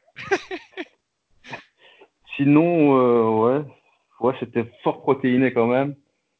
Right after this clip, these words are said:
Je me souviens plus trop, je t'avoue, euh,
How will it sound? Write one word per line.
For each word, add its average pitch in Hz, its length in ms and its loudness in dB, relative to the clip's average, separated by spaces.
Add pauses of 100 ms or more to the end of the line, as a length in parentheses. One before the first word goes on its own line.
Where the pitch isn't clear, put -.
(240)
Je 127 120 -2
me 120 60 0
souviens 143 340 0
plus 180 300 -6
trop, 185 460 0 (920)
je - 140 -20
t'avoue, 139 500 0
euh, 131 340 2